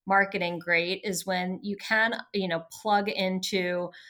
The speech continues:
the zeitgeist and what consumers are feeling and needing and saying. And so just thinking about the changing nature,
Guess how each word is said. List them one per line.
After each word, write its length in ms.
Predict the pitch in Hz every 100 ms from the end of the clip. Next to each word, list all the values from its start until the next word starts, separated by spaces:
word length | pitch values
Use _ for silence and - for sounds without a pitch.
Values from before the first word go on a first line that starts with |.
| - -
the 80 | 185
zeitgeist 840 | 185 180 - 180 170 170 165 -
and 180 | 180 175
what 260 | 202 - -
consumers 600 | 202 180 208 185 180 170
are 100 | 170
feeling 460 | 226 214 196 170
and 100 | 170
needing 340 | 190 208 185 175
and 160 | 170
saying. 440 | - 208 202 170 165
And 120 | 165
so 120 | 196
just 320 | 196 214 -
thinking 420 | 202 247 269 208
about 480 | 170 160 160 156 147
the 60 | 165
changing 880 | - 190 185 185 185 170 160 156 165 - - - -
nature, 720 | 190 220 220 180 165 160